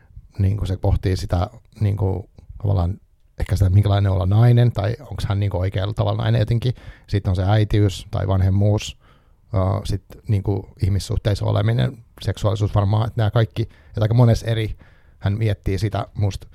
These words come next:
aika paljonkin, että m-, on, m-, niinku, minkälainen hän on, ja musta siitä ei, se kelaaminen ei sit varsinaisesti tule valmiiksi, mikä on tietysti tosi, niinku, realistista.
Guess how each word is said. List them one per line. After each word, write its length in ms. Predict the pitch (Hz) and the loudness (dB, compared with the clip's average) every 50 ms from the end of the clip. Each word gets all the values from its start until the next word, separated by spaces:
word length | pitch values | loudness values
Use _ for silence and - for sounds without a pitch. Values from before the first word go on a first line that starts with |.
| - - - - _ _ _ _ _ - | -20 -20 -20 -20 _ _ _ _ _ -2
aika 160 | 101 92 95 | -2 2 2
paljonkin, 420 | 110 110 110 107 95 90 - 104 | 2 4 4 2 2 0 -4 -10
että 180 | - - - 90 | -12 -10 -12 -12
m-, 260 | 87 - 104 110 104 - - - | -10 -8 -10 -10 -10 -12 -14 -6
on, 140 | 113 110 107 - - 113 104 - - | -6 -6 -6 -6 -14 -16 -16 -10 -8
m-, 100 | 113 117 113 - - | -8 -8 -8 -8 -6
niinku, 220 | 120 117 117 117 | 0 4 6 8
minkälainen 460 | 127 127 120 127 110 101 98 101 110 | 8 6 6 4 4 4 6 6 6
hän 40 | 110 113 | 6 6
on, 80 | 113 107 | 6 6
ja 60 | 101 | 4
musta 200 | 104 110 104 - | 4 2 4 4
siitä 180 | 131 120 117 113 | 4 4 4 4
ei, 140 | 113 113 - - - - - _ | 2 0 -2 -12 -20 -20 -14 _
se 140 | - 135 | -2 2
kelaaminen 360 | - 139 127 113 104 104 101 104 | 4 6 6 6 6 6 6 6
ei 80 | 104 | 4
sit 160 | 101 123 113 | 4 2 2
varsinaisesti 320 | 117 117 107 110 110 101 - | 2 4 4 4 2 2 0
tule 120 | - 127 | -2 2
valmiiksi, 460 | 135 147 123 104 98 95 98 101 95 | 4 4 4 4 2 0 -2 -2 -2
mikä 160 | 98 101 95 95 | -2 -2 -2 -2
on 60 | 98 | -2
tietysti 160 | 101 92 - | -2 -6 -4
tosi, 200 | - 95 92 101 98 | -4 -2 -2 -2 -2
niinku, 340 | 98 101 95 - 107 110 - - - | -2 -4 -2 -2 -4 -4 -4 -6 -2
realistista. 720 | 107 113 113 - 123 123 120 - - - - - - | -2 0 0 0 2 0 0 0 0 -6 -6 -6 -4